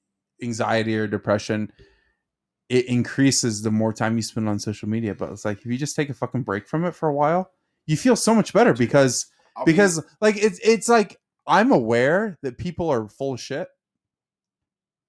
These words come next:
Speaker 1: ninety percent of the time, right? But even if I don't see it, that's even better.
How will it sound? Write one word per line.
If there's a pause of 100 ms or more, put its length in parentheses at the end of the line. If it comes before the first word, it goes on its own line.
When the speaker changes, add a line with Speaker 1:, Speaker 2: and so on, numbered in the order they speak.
Speaker 1:
ninety
percent
of
the
time, (320)
right? (520)
But
even
if
I
don't
see
it, (260)
that's
even
better.